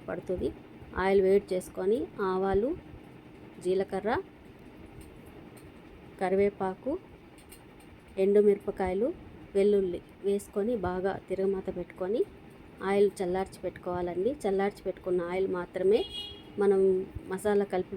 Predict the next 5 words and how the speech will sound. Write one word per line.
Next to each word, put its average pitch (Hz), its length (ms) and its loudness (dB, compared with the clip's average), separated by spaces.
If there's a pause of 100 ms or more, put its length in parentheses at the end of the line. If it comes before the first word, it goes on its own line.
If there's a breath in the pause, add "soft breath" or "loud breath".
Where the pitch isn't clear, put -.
పెట్టుకున్న 180 480 -2 (260)
ముక్కల్లో 190 380 -4 (100)
వేసుకోవాలి. 185 600 -6 (1120)
చల్లార్చిన 208 480 2
ఆయిల్ 196 300 4